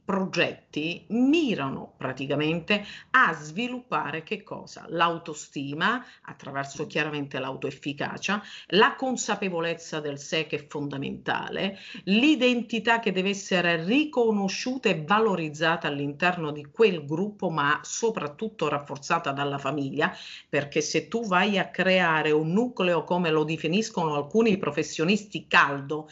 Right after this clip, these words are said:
Speaker 1: che è quello familiare, quel ragazzo avrà un'autostima talmente crescendo, talmente forte, che
Speaker 2: Sì.
Speaker 1: gli ostacoli, le difficoltà, i malumori,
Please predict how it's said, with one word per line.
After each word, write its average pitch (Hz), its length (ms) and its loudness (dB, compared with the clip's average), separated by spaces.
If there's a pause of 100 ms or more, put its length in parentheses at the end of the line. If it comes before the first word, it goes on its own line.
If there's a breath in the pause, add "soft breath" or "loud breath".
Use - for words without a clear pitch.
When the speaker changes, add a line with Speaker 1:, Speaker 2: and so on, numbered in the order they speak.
(240 loud breath)
Speaker 1:
che 139 100 -8
è 123 80 -8
quello 208 340 0
familiare, 165 840 -2 (260 loud breath)
quel 175 140 0
ragazzo 180 520 -2
avrà 180 340 0
un'autostima 160 1120 -4 (120)
talmente 185 440 -2
crescendo, 160 640 -2
talmente 156 580 -2
forte, 139 480 -6 (320 loud breath)
che 294 260 4
Speaker 2:
Sì. 220 80 0
Speaker 1:
gli 220 80 0
ostacoli, 220 880 -2
le 156 120 -4
difficoltà, 160 880 -2
i 147 140 -4
malumori, 156 1040 -4